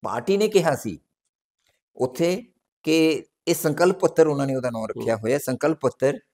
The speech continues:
Speaker 2: ਜੀ।
Speaker 1: ਇਹ ਸੰਕਲਪ ਪੱਤਰ ਰਾਸ਼ਟਰੀ ਸੰਕਲਪ ਪੱਤਰ ਦਾ ਹਿੱਸਾ ਮਾਨ ਕੇ ਉਸਕੇ ਸਾਥ ਪੜ੍ਹਾ ਜਾਏ, ਵੀ ਉੱਥੋਂ ਜੋ ਕੁਛ ਕਿਹਾ ਉਹ ਵੀ, ਉਹ ਵੀ,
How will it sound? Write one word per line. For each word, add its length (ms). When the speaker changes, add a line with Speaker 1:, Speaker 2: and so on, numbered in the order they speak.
Speaker 2:
ਜੀ। 200
Speaker 1:
ਇਹ 140
ਸੰਕਲਪ 520
ਪੱਤਰ 340
ਰਾਸ਼ਟਰੀ 400
ਸੰਕਲਪ 420
ਪੱਤਰ 240
ਦਾ 120
ਹਿੱਸਾ 300
ਮਾਨ 240
ਕੇ 100
ਉਸਕੇ 180
ਸਾਥ 300
ਪੜ੍ਹਾ 220
ਜਾਏ, 220
ਵੀ 60
ਉੱਥੋਂ 320
ਜੋ 140
ਕੁਛ 180
ਕਿਹਾ 180
ਉਹ 180
ਵੀ, 160
ਉਹ 120
ਵੀ, 340